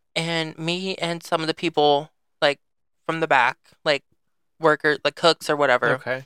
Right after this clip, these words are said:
Speaker 1: And some of the people, 'cause it was a bowling alley and a restaurant,
Speaker 2: Mm-hmm.
Speaker 1: whatever. Um, so me and some of the people in the
Speaker 2: <clears throat>
Speaker 1: back,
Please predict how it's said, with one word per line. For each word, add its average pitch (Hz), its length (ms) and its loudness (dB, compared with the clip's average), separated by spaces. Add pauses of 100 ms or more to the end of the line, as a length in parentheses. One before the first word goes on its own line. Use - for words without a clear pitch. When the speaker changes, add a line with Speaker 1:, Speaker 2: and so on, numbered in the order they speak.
(420)
Speaker 1:
And 160 120 -8
some 185 140 -2
of 175 60 -8
the 175 80 -2
people, 156 420 0
'cause 180 180 -6
it 180 60 0
was 175 100 -8
a 175 80 2
bowling 156 360 0
alley 151 320 -2
and 143 180 -4
a - 20 -2
restaurant, 156 640 -4 (180)
Speaker 2:
Mm-hmm. 123 260 -12 (100)
Speaker 1:
whatever. 143 400 0 (520)
Um, 151 440 2
so 175 320 4
me 175 220 -6
and 202 100 -8
some 196 120 0
of 190 60 -4
the 190 80 -4
people 175 260 -2
in 175 60 0
the 170 60 0
Speaker 2:
<clears throat> 160 120 0
Speaker 1:
back, 131 280 -2